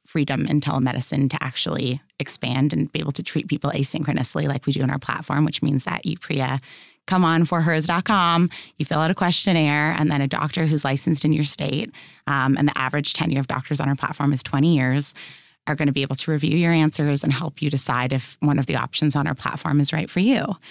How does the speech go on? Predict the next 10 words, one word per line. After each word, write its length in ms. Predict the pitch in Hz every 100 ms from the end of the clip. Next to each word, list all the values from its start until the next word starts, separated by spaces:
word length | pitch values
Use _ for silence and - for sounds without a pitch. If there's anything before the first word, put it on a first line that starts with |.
| - - -
And 180 | 151 160
that's 220 | 147 -
something 320 | 151 147 151
that, 280 | 151 135 -
you 180 | - 175
know, 120 | 143 -
has 200 | 151 147
really 300 | 165 165 156
pushed 380 | - 151 - -
out 340 | 143 135 -